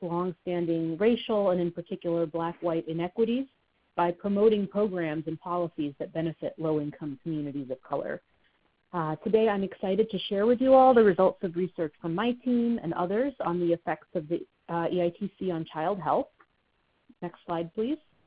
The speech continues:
As an overview of what I'll be covering today, first I'm gonna outline the pathways linking poverty with health, and then gonna briefly describe some prior evidence on the effects of the E I T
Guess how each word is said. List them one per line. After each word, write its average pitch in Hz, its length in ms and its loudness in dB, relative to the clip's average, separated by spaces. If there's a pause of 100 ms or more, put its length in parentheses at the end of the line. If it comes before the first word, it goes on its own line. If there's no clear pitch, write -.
(1500)
As 196 100 -2
an 214 100 4
overview 247 540 6
of 269 80 2
what 277 140 8
I'll 269 100 6
be 269 120 2
covering 285 380 2
today, 294 360 4
first 226 240 4
I'm 202 100 2
gonna 196 220 2
outline 190 420 2
the 170 60 4
pathways 233 720 2
linking 247 400 4
poverty 240 420 4
with 247 140 2
health, 254 260 2 (880)
and 180 160 0
then 190 140 0
gonna 185 180 2
briefly 185 380 -2
describe 170 520 -2
some 175 140 -2
prior 160 320 2
evidence 262 380 4 (100)
on 214 160 2
the 208 140 2
effects 208 360 -4
of 185 120 -2
the 185 80 0
E 196 160 0
I 190 180 2
T 208 140 -6